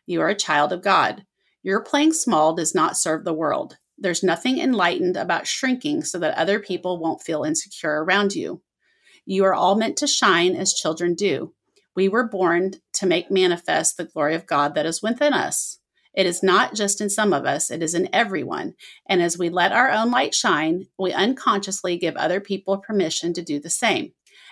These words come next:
As we're liberated from our own fear, our presence automatically liberates others. Shannon says, "We are all meant to shine.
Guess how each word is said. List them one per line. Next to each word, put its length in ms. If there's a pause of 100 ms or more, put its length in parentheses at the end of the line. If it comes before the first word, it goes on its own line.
As 260
we're 160
liberated 680
from 220
our 200
own 220
fear, 560 (200)
our 200
presence 500
automatically 760
liberates 640
others. 600 (420)
Shannon 400
says, 320
"We 160
are 180
all 240
meant 240
to 80
shine. 540